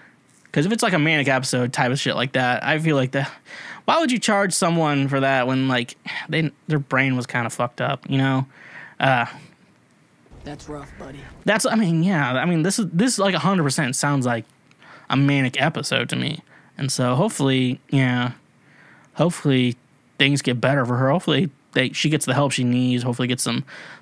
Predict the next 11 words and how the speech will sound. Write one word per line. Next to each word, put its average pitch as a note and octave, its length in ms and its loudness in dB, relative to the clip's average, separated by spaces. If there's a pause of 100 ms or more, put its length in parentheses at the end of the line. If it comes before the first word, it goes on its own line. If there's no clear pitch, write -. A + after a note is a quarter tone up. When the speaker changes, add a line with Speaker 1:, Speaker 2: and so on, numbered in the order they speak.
Speaker 1:
some C4 100 0
proper F#3 260 2
medication. D3 640 2
I C3 680 2
mean, B2 180 0
it C3 80 -6
can E3+ 100 2
be C3 80 4
real C3+ 220 2
rough C3 340 0
to, B2+ 240 -4